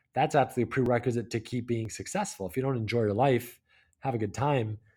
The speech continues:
you're not gonna, you're not gonna wanna continue. You're not gonna have the juice and the energy to put in that, those intense hours of effort and investment of time.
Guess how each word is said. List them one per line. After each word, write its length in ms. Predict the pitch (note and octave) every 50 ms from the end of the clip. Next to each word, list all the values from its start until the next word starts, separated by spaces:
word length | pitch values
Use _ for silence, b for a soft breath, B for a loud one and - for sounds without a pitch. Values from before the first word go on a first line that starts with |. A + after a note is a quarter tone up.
| _ _ _ _ _ _ _ _ -
you're 140 | G#2+ G#2+ A2
not 180 | A2+ A#2 A#2
gonna, 340 | - A#2+ A2+ G#2+ G2 F#2 - - - _ _ _ _ _ _ _ _ _ _ D#3 A#2+ A2 G#2 - _ _ _ _ _ _ _ -
you're 140 | G#2 G#2 A2
not 180 | B2 B2+ A#2+
gonna 100 | B2 A2+
wanna 280 | A2 A2 A2 G#2+ G2+ F#2
continue. 480 | - - G#2 F2+ - - C3 C#3+ C3+ A#2
You're 100 | G#2+ G#2
not 200 | G#2 A#2 A2+ A2+
gonna 120 | A#2+ A2
have 80 | G#2 F#2+
the 60 | F#2+
juice 320 | F2 F#2+ A2+ B2 A2+ -
and 80 | A2+ G2+
the 80 | G2+ G#2
energy 480 | A#2 C#3+ C3+ A2+ G2 G2 F#2 F2 E2+ _ _ _ _ _ _ _ _ _ _ _ _ _ _ _ _ _
to 240 | - - A#2 A2+ A2
put 240 | A2+ - - B2 A#2
in 160 | A2+ G#2+ G2+
that, 340 | G2+ G2+ F#2+ F#2+ F#2+ - - _ _ _ _ _ _
those 360 | - A2 G#2+ G#2 G2 - - - _ _ _ _ _ _ _ _ _ -
intense 440 | A2 G#2 G#2 - - B2+ A#2 G#2 - -
hours 580 | A2+ G#2+ G#2+ G2+ F#2 E2+ D#2+ - - - - _ _ _ _ _ _ _ _ _ _ _ _ _ _ - _ _ _ _
of 80 | - G#2
effort 480 | - A2+ G#2 - - G#2 F#2 - - _ _ _ _ -
and 100 | A2 G#2+
investment 400 | G#2 G2+ G#2 G#2 G#2 - - G#2+
of 80 | F#2 -
time. 300 | - G2 F#2 E2+ E2